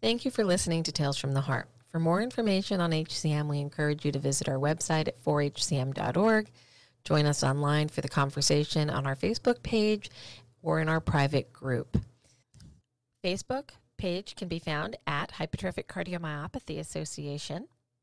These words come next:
And our Instagram handle is at four H C M Warriors. That's the number four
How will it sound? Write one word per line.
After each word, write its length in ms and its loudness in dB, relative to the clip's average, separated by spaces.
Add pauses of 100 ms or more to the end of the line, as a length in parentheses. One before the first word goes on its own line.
(560)
And 100 -4
our 120 -2
Instagram 720 -4
handle 580 -2
is 320 -6 (260)
at 400 -6 (340)
four 280 0 (140)
H 360 -6
C 220 -4
M 320 -4
Warriors. 960 -4
That's 220 -12
the 100 -6
number 320 -4
four 680 4